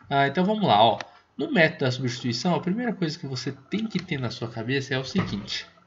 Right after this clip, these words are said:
Esse x que nós temos aqui em cima, ele vai ter o mesmo valor do x que nós temos aqui embaixo. O y que nós temos aqui em cima vai ter o mesmo valor do y que nós temos aqui embaixo.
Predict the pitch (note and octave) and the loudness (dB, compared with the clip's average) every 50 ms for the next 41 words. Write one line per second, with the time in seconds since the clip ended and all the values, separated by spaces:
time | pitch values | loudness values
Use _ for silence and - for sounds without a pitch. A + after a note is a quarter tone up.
0 | _ - _ - G3+ A#3 - - B3+ G3 - - F#3 E3+ E3+ - - D3+ C#3+ C3+ | _ -14 _ 2 2 2 4 2 0 0 2 2 2 2 0 -2 -4 -6 -4 -4
1 | C3 - - C3 B2 A#2 A#2 A2 - A2+ G#2+ - - D#3+ D#3+ D3+ A#2+ - - - | -4 -4 -4 -4 -2 -2 -4 -4 -6 -8 -8 -6 -6 -6 -4 -4 -6 -6 -8 -12
2 | - - - - - _ - E3+ F3+ F#3 F#3 F#3 F#3 F#3 G3 F#3 E3+ E3 F3+ G#3 | -20 -20 -20 -20 -8 _ 4 6 6 8 8 6 6 6 4 2 4 2 2 0
3 | A#3 B3 A#3 A3+ G#3+ G3 F3+ D#3 D3 D3 D3+ D#3+ F3 E3+ - - D3+ C#3+ - - | 0 0 0 0 2 2 2 2 2 0 0 0 0 0 0 -2 -4 -4 -6 -6
4 | D#3+ D3+ C#3 - - C#3 C3+ C#3 C3 - E3+ E3 D3+ A#2+ A2 - - - - _ | -6 -6 -6 -4 -6 -6 -6 -4 -2 -2 2 2 2 2 2 0 -6 -12 -14 _
5 | _ _ - - - - - _ _ _ - C3+ C3+ E3+ G#3 G3 - - - C3+ | _ _ -20 -20 -20 -20 -20 _ _ _ 0 2 4 4 4 2 -2 -4 -2 -2
6 | A#2+ A#2+ B2 A#2+ A2+ A2 - - G2 G2+ G#2+ G#2+ - B2 B2 - - F3 F3 D3 | -2 -2 -2 -4 -4 -4 -4 -8 -8 -8 -8 -8 -6 -6 -6 -2 0 0 0 0
7 | A2+ A2 C3+ D3 D3 - F#3 G3+ G3+ F#3+ D#3 D3 D3+ D#3+ E3+ - - F3+ F3 E3+ | 0 0 0 0 2 2 2 2 2 2 2 2 0 0 -2 -2 -2 2 2 4
8 | D3 C#3 C#3 C#3 C3+ B2+ B2+ B2+ - - D#3 D#3 D3 - E3 E3 D#3+ - - D#3 | 2 2 0 0 -2 -4 -4 -4 -8 -10 -10 -10 -8 -6 -6 -6 -6 -6 -6 -8
9 | D3+ - D3+ E3+ F3 F3 F3 D3+ B2 - - - - | -8 -4 -2 2 4 6 6 6 4 4 0 -8 -14